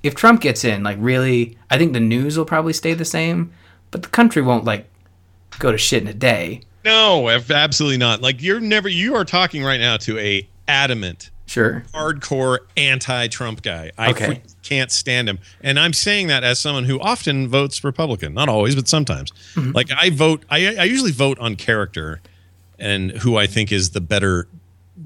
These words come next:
Speaker 2: man or woman, like, someone who's got good character.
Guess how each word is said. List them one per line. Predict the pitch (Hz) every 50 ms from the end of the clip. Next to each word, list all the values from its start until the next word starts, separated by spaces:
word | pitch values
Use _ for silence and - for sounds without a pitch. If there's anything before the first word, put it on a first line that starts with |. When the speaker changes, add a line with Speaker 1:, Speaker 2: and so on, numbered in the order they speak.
| 180 180 170
Speaker 2:
man | 156 123 110 104 104 101 101
or | 98 92 90
woman, | 85 87 98 90 87 85 80 78
like, | 82 82 78
someone | - - 117 107 104
who's | 98 95 92
got | 101 87 - 117 110
good | 104 117 110 104
character. | - - 104 90 82 80 78 - - 85 85 -